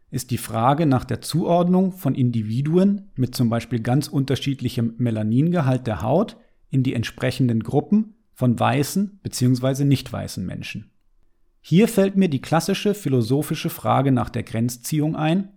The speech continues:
oft als Gedankenexperiment vereinfacht mit der Frage, „Wie viele Haare darf ein Glatzkopf besitzen?“ Sicherlich wird ein Mann nicht erst dann als Glatzkopf gelten, wenn kein einziges Haar mehr auf seinem Kopf zu finden ist.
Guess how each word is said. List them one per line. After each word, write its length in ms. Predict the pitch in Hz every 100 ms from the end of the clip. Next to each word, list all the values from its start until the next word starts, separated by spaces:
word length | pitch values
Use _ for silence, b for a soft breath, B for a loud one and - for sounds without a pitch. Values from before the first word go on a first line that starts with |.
| _ _ _ _
oft 260 | - 139 -
als 240 | 131 127
Gedankenexperiment 1120 | 120 110 120 151 170 160 - - 151 143 135 127
vereinfacht 760 | 120 - 117 127 - 160 -
mit 140 | 123 120
der 120 | 110
Frage, 640 | - 107 110 131 156 - _ _ _ _ _ _ -
„Wie 220 | 120 156
viele 380 | 185 190 185 160
Haare 340 | 113 117 127
darf 240 | 139 120 123
ein 140 | 151
Glatzkopf 480 | 160 175 - - -
besitzen?“ 580 | 110 98 101 - 107 - _ _ _ _ _
Sicherlich 720 | - 214 214 143 147 175 - _
wird 220 | 135 139 135
ein 160 | 123
Mann 160 | 123 156
nicht 180 | 160 -
erst 260 | 120 123
dann 220 | 117 160
als 220 | - 165 -
Glatzkopf 560 | 160 156 - 165 -
gelten, 560 | - 147 151 165 160 - _ -
wenn 200 | 113 113
kein 340 | - 139 151
einziges 500 | 131 131 135 127 -
Haar 160 | 160 165
mehr 200 | 131 110
auf 120 | 107
seinem 280 | 120 107 104
Kopf 240 | 104 -
zu 100 | -
finden 380 | - 104 - 104
ist. 340 | - - -